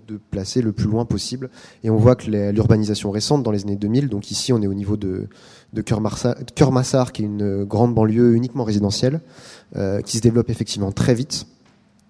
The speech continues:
Et, euh, d'où cette tentation de repousser toujours plus loin. C'est encore plus vrai pour l'aéroport.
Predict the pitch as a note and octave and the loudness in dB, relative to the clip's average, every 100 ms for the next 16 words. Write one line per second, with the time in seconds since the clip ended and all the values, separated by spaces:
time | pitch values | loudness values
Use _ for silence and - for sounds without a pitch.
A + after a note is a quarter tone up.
0 | - B2+ A#2 G#2 G2+ G2 G2+ A2+ C#3+ - | -6 2 4 6 4 4 0 0 0 2
1 | A#2 A2+ G#2 A2 C#3+ A2+ A2 A2+ A2+ A2+ | 0 -2 -4 -2 0 0 -2 -4 -6 -6
2 | G#2+ - G#2+ C#3 - - - - A2+ G#2+ | -8 -6 -2 -2 -4 -18 -16 -2 0 2
3 | A#2 - A#2 A#2+ - G#2+ G2 G2 B2 D3 | 2 2 2 0 0 -2 -2 -4 -6 -8